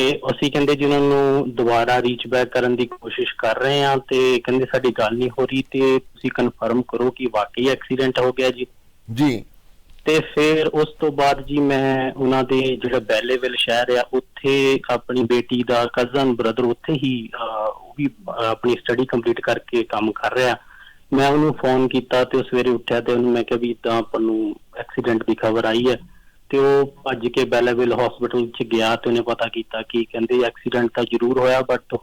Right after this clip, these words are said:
Speaker 1: ਉਹ ਇਸ ਜਗ੍ਹਾ ਨਹੀਂ, ਉਹ ਟੋਰਾਂਟੋ ਲੈ ਗਏ ਨੇ, ਅਹ, ਅਹ, ਆਪਣੀ ਬੇਟੀ ਨੂੰ ਜੀ।
Speaker 2: ਜੀ।
Speaker 1: ਹਾਂਜੀ।
Speaker 2: ਅੱਛਾ, ਇਹ ਐਕਸੀਡੈਂਟ ਜਿਹੜਾ ਹੋਇਆ ਕਿੰਨੇ ਵਜੇ ਹੋਇਆ ਤੇ ਕਿਹੜੇ ਹਾਈਵੇ ਤੇ ਹੋਇਆ ਤੇ ਕਿਸ ਤਰ੍ਹਾਂ ਹੋਇਆ?
Speaker 1: ਹਾਂਜੀ,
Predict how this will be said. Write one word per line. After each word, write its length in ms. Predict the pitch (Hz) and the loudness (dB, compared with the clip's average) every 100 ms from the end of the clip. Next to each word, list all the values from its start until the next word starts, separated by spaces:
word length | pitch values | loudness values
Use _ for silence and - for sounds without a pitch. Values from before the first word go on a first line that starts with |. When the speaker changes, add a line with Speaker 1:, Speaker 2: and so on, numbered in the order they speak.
| - | -4
Speaker 1:
ਉਹ 180 | 120 - | -6 -4
ਇਸ 160 | 131 131 131 | -4 -4 -4
ਜਗ੍ਹਾ 200 | 127 120 | -2 -2
ਨਹੀਂ, 200 | 113 123 | 0 0
ਉਹ 80 | 127 | -2
ਟੋਰਾਂਟੋ 460 | - 139 143 147 | -2 -2 0 0
ਲੈ 160 | 117 104 | -2 -6
ਗਏ 240 | - - | -12 -20
ਨੇ, 100 | - - _ - 104 | -20 -20 _ -14 -10
ਅਹ, 200 | 98 98 - - - - 101 | -10 -12 -20 -20 -20 -20 -14
ਅਹ, 200 | 98 95 - - _ | -12 -12 -16 -20 _
ਆਪਣੀ 380 | 98 - 110 101 - - | -14 -8 -8 -8 -10 -8
ਬੇਟੀ 240 | 113 104 | -6 -8
ਨੂੰ 220 | 98 98 | -10 -12
ਜੀ। 100 | 92 - _ 120 | -14 -18 _ -4
Speaker 2:
ਜੀ। 260 | 147 120 - - _ - _ _ _ - | -2 -2 -8 -20 _ -20 _ _ _ -10
Speaker 1:
ਹਾਂਜੀ। 280 | 117 107 - - - - | -8 -8 -10 -20 -20 -2
Speaker 2:
ਅੱਛਾ, 260 | 311 262 247 | -2 0 0
ਇਹ 80 | 233 | 2
ਐਕਸੀਡੈਂਟ 420 | 214 - 226 214 | 0 2 2 2
ਜਿਹੜਾ 260 | 220 226 | 2 4
ਹੋਇਆ 200 | 202 175 | 4 4
ਕਿੰਨੇ 400 | 196 - 214 220 | 2 0 2 4
ਵਜੇ 220 | 220 208 196 | 4 4 4
ਹੋਇਆ 260 | 180 180 | 6 4
ਤੇ 160 | 190 220 202 202 202 | 4 4 4 4 2
ਕਿਹੜੇ 200 | 226 240 | 2 2
ਹਾਈਵੇ 360 | 160 165 180 165 | 4 4 4 2
ਤੇ 140 | 156 | 2
ਹੋਇਆ 240 | 113 123 | 2 2
ਤੇ 120 | 127 175 | 0 -4
ਕਿਸ 160 | 220 | -6
ਤਰ੍ਹਾਂ 200 | - 196 | -2 0
ਹੋਇਆ? 220 | 110 92 - - - _ - - - - | 0 -4 -6 -18 -20 _ -20 -16 -6 0
Speaker 1:
ਹਾਂਜੀ, 380 | 131 120 113 | 2 4 2